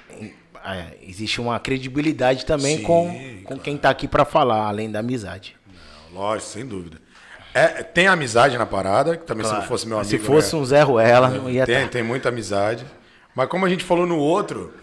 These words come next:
Speaker 2: a gente vai bater um papo aqui,
Speaker 1: Aham.
Speaker 2: não é entrevista, mas a gente pode falar coisas aqui que acaba hoje mesmo a nossa amizade.
Speaker 1: Uhum.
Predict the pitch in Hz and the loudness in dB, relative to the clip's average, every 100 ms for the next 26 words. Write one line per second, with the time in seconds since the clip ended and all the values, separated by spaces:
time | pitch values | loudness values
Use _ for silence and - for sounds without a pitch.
0 | - _ _ - 101 107 120 135 135 156 | -20 _ _ -12 -10 -8 -4 -2 -2 -4
1 | 156 - 127 143 131 104 110 127 - 117 | -6 0 2 2 0 -8 -8 -12 -10 -10
2 | 110 104 123 113 117 101 92 117 - 147 | -4 -2 -4 -6 -8 -8 -8 -10 -12 -16
3 | - - - - - - 110 123 135 - | -18 -20 -20 -20 -16 -4 -2 -2 -6 -2
4 | 165 165 175 170 165 175 165 165 160 175 | -2 0 0 0 -2 -4 -4 -4 -4 -6
5 | 175 202 190 180 170 185 196 208 202 175 | -6 -2 -2 2 4 4 4 4 4 2
6 | 202 202 185 165 196 202 208 202 220 220 | 0 -2 -2 0 0 0 -2 -4 -6 -8
7 | 160 - - 185 - - 185 208 170 180 | -10 -10 -10 -10 -12 -12 -10 -4 0 0
8 | 196 | 0